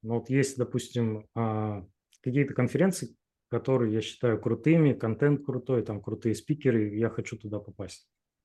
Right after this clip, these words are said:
Я, ну, целенаправленно туда подаюсь сам, то есть там про меня могут еще не знать.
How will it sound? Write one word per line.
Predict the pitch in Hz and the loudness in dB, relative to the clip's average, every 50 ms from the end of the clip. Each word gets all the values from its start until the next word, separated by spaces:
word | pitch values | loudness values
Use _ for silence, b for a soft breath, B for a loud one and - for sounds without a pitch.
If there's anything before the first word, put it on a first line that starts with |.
| _ _ | _ _
Я, | - 110 117 120 117 113 113 110 104 101 98 | 0 2 4 4 4 4 2 2 0 -2 -2
ну, | 107 117 110 95 87 | -2 -2 0 -2 -4
целенаправленно | 87 - - 123 117 120 123 117 - 127 123 117 113 110 107 107 104 | -6 -2 0 2 4 4 4 4 2 2 2 2 2 2 0 -2 -4
туда | - 110 101 113 107 | -4 -4 -2 -2 -2
подаюсь | - - 101 98 110 127 165 202 185 - - 135 | -2 -4 -2 0 2 2 2 2 0 -2 -10 -12
сам, | - - 139 135 131 127 120 113 | -8 -4 -2 0 0 0 -2 -4
то | - - 98 | -8 -12 -16
есть | 95 - | -12 -8
там | - 107 98 | -8 -6 -6
про | 90 101 101 | -4 -4 -4
меня | 104 104 104 98 | -4 -4 -4 -4
могут | 104 104 98 98 - | -4 -6 -6 -8 -10
еще | - - - 107 | -10 -8 -6 -4
не | 101 104 | -4 -2
знать. | 107 127 165 190 202 - | 0 0 0 0 -2 -4